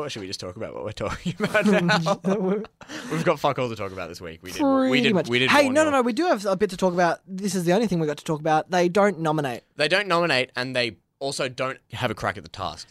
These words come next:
Speaker 1: They,
Speaker 2: No.
Speaker 1: they call raps on the task, which is what I wanted to talk about. Explain what, what goes down.
Speaker 2: Let's take it one at a time first.
Speaker 1: Yeah.
Speaker 2: The,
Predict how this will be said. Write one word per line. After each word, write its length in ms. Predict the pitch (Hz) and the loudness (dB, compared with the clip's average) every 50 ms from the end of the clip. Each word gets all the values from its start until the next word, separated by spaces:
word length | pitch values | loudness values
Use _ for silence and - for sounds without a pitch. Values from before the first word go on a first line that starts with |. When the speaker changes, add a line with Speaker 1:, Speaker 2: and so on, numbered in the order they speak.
| _ - | _ 2
Speaker 1:
They, 100 | 165 202 | 4 4
Speaker 2:
No. 160 | 233 226 170 123 - | 6 6 4 2 -2
Speaker 1:
they 80 | 120 | -6
call 380 | 113 - - 127 117 117 110 101 | -6 -4 -6 -6 -4 -4 -8 -10
raps 380 | - 92 110 110 110 - - - | -12 -6 -4 -4 -4 -4 -6 -14
on 100 | 113 107 | -14 -14
the 60 | 95 | -14
task, 320 | - 113 110 98 95 95 | -10 -6 -4 -4 -4 -6
which 100 | 104 98 | -8 -12
is 80 | 90 98 | -10 -6
what 100 | 104 101 | -6 -6
I 40 | 98 | -4
wanted 160 | 95 92 90 | -6 -8 -10
to 40 | - | -8
talk 160 | - 98 90 | -10 -10 -8
about. 240 | 92 90 80 - - - | -6 -8 -8 -10 -10 -10
Explain 400 | 101 135 - - - 156 156 151 | -10 -10 -8 -6 -6 -6 -6 -6
what, 140 | 131 127 - _ _ - | -8 -10 -10 _ _ -8
what 180 | 131 123 117 | -6 -6 -4
goes 160 | - 107 95 | -4 -6 -6
down. 180 | - 85 78 78 80 | -6 -10 -12 -4 0
Speaker 2:
Let's 180 | 196 220 - | 0 0 4
take 140 | - 294 269 | 4 2 4
it 60 | 262 | 4
one 140 | 226 196 180 | 4 4 2
at 80 | 170 151 | 2 2
a 20 | |
time 200 | 147 160 139 131 | 0 -2 -2 -4
first. 360 | - - 113 76 - - - | -4 -8 -10 -10 -10 -12 -12
Speaker 1:
Yeah. 100 | - - | -6 -2
Speaker 2:
The, 40 | 185 | 2